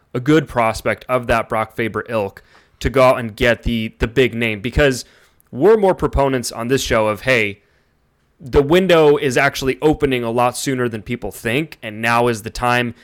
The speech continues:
to make that chess move. But it, I guess if it were up to you or just your overall assessment of that situation.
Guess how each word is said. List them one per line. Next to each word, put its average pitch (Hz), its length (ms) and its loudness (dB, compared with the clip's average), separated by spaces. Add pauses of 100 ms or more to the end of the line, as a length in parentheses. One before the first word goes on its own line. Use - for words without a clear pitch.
(260)
to - 100 -6
make 131 360 0
that 120 180 -2
chess - 320 0
move. 110 260 -6
But 123 140 0
it, 131 160 0
I 139 60 -6
guess 165 260 0
if - 100 -6
it 143 120 0
were 135 100 0
up 131 140 0
to 120 120 -8
you 139 280 2
or 120 180 0
just 120 240 -12 (240)
your 151 240 2
overall 117 380 2
assessment 104 480 -8
of 90 80 -14
that 92 180 -6
situation. - 640 -16